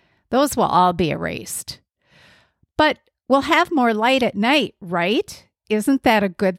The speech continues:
thing? Well, Professor Wright says, "Not so fast." The American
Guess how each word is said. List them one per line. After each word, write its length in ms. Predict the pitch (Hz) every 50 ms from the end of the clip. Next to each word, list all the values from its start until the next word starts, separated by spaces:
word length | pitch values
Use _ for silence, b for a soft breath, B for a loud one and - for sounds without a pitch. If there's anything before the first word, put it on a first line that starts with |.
| _ _
thing? 360 | - 190 185 208 240 359 415 - _ _ _ _ _ _ b b b b b b b -
Well, 540 | 339 349 359 359 359 370 370 359 370 359 - _ _ _ _ -
Professor 600 | 320 302 - - 370 453 480 - - 440 359 302
Wright 340 | 262 262 240 240 240 233
says, 440 | - - - 220 208 202 202 - - _ -
"Not 240 | 294 453 494 - -
so 180 | - 392 302
fast." 560 | 269 - 269 214 185 175 185 185 - - - b b b b b b
The 100 | - 269
American 840 | 277 269 262 254 269 269 285 311 339 381 392 - - 359 403 392 392